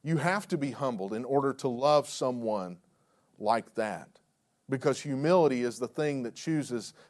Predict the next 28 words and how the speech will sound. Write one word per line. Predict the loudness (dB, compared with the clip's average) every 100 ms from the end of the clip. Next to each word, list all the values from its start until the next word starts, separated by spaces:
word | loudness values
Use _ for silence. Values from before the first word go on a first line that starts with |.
| 0
to | 0
take | 0 -6
a | -6
back | -2 -2 -4
seat | -8 -4 -4 -4 -10
to |
someone | -12 -6 -4 -4 -2
else | -2 -2 -4 -18 _ _
and | -6
elevate | 0 0 2 0 -2 -6
them | -8 -8 -10 -16 _ _ _ _ _
over | -14 -12
yourself. | -12 -10 -10 -10 -12 _ _ _ _ _ _ _ -2
It | 2
will | 4 4
cost | 6 4 4 -6
you | -4
position | -4 2 2 2 -4 -8 -14 _ -20 -20 _
because | 0 2 2
it | 0 4
puts | 10 10 8 0
you | 0
in | 2 0
the | -2
place | -2 2 4 4 0 -6
of | -2 0
a | -2
servant | -4 2 4 4 2 -4